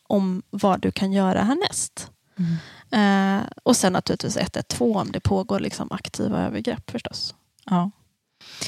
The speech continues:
Speaker 2: Ja, eh, det är ett svårt och tungt ämne.
Speaker 1: Mm.
Speaker 2: Eh, det finns så mycket, otroligt mycket mer att säga om det.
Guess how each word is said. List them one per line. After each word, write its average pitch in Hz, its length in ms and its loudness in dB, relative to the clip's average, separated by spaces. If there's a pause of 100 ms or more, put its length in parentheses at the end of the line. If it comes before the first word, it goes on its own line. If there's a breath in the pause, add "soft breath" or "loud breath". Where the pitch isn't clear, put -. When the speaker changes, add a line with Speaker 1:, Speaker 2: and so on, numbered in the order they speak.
(420 loud breath)
Speaker 2:
Ja, 254 320 10 (400)
eh, 202 240 8
det 208 100 4
är 220 40 6
ett 214 140 -2
svårt 262 440 4
och - 240 -4
tungt 190 500 6 (160)
ämne. 185 580 6 (240)
Speaker 1:
Mm. 240 360 2 (320)
Speaker 2:
Eh, 160 540 2 (1300)
det - 80 -6
finns 180 180 4
så 170 100 -2
mycket, 165 220 2
otroligt - 460 2
mycket - 220 -2
mer - 120 2
att 175 80 4
säga 208 320 6
om 185 100 4
det. 277 240 0